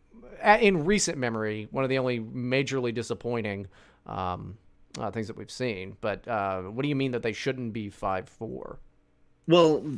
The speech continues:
Speaker 2: e-, exactly, like the, the Colorado Baker case, it was a seven two verdict, and more of them should be coming out. More just straight nine across the board. These,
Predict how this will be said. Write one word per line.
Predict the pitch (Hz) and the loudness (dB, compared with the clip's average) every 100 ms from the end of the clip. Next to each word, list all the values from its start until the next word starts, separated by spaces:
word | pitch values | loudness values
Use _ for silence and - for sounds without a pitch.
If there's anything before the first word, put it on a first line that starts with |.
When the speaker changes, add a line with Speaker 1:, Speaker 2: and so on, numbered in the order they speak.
| - 123 | -2 0
Speaker 2:
e-, | 123 | 0
exactly, | 113 104 135 117 95 | -2 4 4 4 0
like | 95 | 0
the, | 98 95 | 2 2
the | 87 98 98 | 2 2 2
Colorado | 98 107 98 101 | 2 2 4 4
Baker | 123 185 95 | 4 4 2
case, | - 85 - - | 0 -4 -2 0
it | 90 | 2
was | 98 95 | 2 2
a | 92 | 0
seven | - 95 92 98 | 2 2 2 0
two | - 101 | 0 0
verdict, | 92 156 110 73 - - | 4 4 4 0 -6 -2
and | 101 101 101 95 | 2 4 4 2
more | 107 113 127 | 4 6 6
of | 143 | 4
them | 135 123 | 4 2
should | - 127 | 2 0
be | 117 | 0
coming | - 131 117 120 | -2 0 2 4
out. | 165 113 78 - - _ _ _ | 4 2 -2 -6 -14 _ _ _
More | 104 123 190 247 | 0 4 4 4
just | 240 - - | 2 2 -2
straight | - - - 147 98 | -2 -2 4 4 4
nine | 135 143 | 2 2
across | 120 127 131 - | 2 2 0 0
the | 95 | 0
board. | 104 123 87 58 | 4 4 2 -2
These, | 95 117 196 240 - | 0 2 2 0 -4